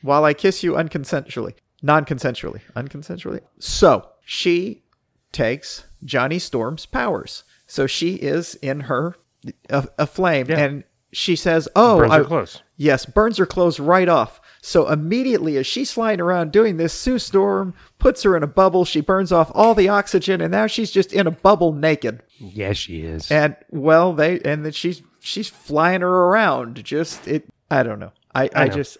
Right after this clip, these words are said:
Speaker 1: I,
Speaker 2: Well,
Speaker 1: I, it was just rather what
Speaker 2: I know,
Speaker 1: it
Speaker 2: I
Speaker 1: was
Speaker 2: know.
Speaker 1: definitely
Speaker 2: So there,
Speaker 1: a choice that
Speaker 2: uh,
Speaker 1: was odd,
Speaker 2: I think you
Speaker 1: especially, especially Sue Storm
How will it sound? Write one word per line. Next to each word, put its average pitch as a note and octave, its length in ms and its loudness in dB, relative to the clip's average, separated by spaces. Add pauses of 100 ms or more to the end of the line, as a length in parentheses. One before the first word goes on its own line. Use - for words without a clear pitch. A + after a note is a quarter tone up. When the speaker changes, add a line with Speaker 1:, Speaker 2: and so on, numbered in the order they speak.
Speaker 1:
I, C#3+ 120 0
Speaker 2:
Well, B2 340 4
Speaker 1:
I, D3+ 60 -2
it D3+ 140 -2
was D3+ 160 -4
just D#3+ 200 -6
rather C#3+ 360 0 (220)
what D#3 320 -2 (600)
Speaker 2:
I F3+ 120 2
know, A#2+ 380 0
Speaker 1:
it - 40 2
Speaker 2:
I - 40 4
Speaker 1:
was D3 100 4
Speaker 2:
know. A2+ 160 2
Speaker 1:
definitely D#3+ 320 4
Speaker 2:
So - 20 2
there, D#3 140 4
Speaker 1:
a - 60 0
choice - 420 -8 (880)
that D3 360 2
Speaker 2:
uh, - 20 4
Speaker 1:
was C#3+ 160 0
odd, B2 300 2
Speaker 2:
I C#3+ 60 0
think D#3+ 180 0
you E3 60 2
Speaker 1:
especially, F#3+ 600 2
especially E3+ 880 -2
Sue - 280 -2
Storm D#3+ 500 -2